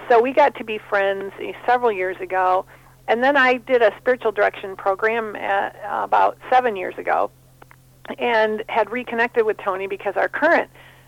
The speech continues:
uh, chapel director, our chaplain, uh, invited him back to speak. So we got, we got reconnected. I started telling him about my spiritual direction program, and that's, the book evolved out of what I was learning and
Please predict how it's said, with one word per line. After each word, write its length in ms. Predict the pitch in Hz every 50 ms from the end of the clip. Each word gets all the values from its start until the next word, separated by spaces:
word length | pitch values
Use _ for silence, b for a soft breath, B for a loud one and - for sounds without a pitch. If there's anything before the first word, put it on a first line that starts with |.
| b -
uh, 180 | - 190 190 190 - - -
chapel 480 | 214 196 196 - 196 185 185 175 180
director, 640 | 180 - 196 190 190 180 - - - 202 214 233 240
our 180 | 214 196 185 180
chaplain, 680 | - - - 233 254 247 - 190 185 180 185 196 196 - - - _ _ - -
uh, 180 | 208 196 196 190
invited 360 | 196 196 - 196 190 190 190
him 120 | - 202 196
back 280 | 190 190 185 180 -
to 120 | - - 196 -
speak. 360 | - - 320 302 - - - - - -
So 360 | - 208 202 202 202 202 - B B B B B B B
we 140 | B 233 247
got, 400 | 240 262 240 226 214 - - -
we 140 | 220 226 220
got 180 | 220 208 202 196
reconnected. 800 | 214 208 202 - 208 214 220 226 - - 240 220 220 220 214
I 140 | 208 190 196
started 300 | - - 208 196 196 -
telling 240 | - 202 190 202 190
him 100 | 202 196
about 220 | 185 190 196 202
my 140 | - 196 180 -
spiritual 340 | - - 190 185 - - 170
direction 520 | - 214 214 233 240 - - 247 226 220
program, 640 | - - - 240 226 208 202 208 208 208 202 202 202 190
and 260 | 185 185 190 185 180
that's, 240 | - 190 190 180 - - - -
the 80 | 208
book 300 | 196 - 220 208 - -
evolved 480 | 208 180 - 196 185 185 190 190 - 190
out 180 | 180 180 180 175
of 160 | 180 180 170
what 140 | 190 185 185
I 160 | 196 208 233
was 140 | 233 214 202
learning 500 | 214 202 196 196 190 190 190 185 190 190
and 440 | - 196 185 180 180 180 180 185 180